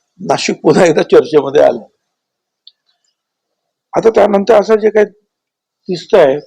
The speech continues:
मीडियाच्या माध्यमातून, इथले जे स्थानिक आमचे जे, जे आता जे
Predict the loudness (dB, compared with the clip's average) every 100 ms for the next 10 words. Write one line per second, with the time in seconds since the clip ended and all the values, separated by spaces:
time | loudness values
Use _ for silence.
0 | _ _ _ -6 0 2 4 2 0 -4
1 | -6 -10 -10 -14 _ _ _ _ _ _
2 | _ -8 -6 -2 -2 -2 -2 0 0 -2
3 | -2 -2 0 0 0 0 -4 _ _ _
4 | _ _ _ -2 -2 -2 -6 -4 2 2
5 | 0 -8 _ _ -18